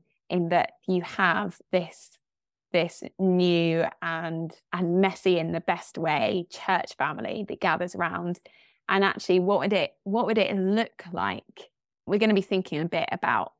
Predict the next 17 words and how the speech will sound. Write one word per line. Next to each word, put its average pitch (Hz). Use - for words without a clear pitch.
you 185
know, 113
how, 185
I 190
think 190
we're 175
gonna 170
be 175
thinking 175
<laughs> -
about 202
for 233
the 175
next -
year, 175
eighteen 175
months -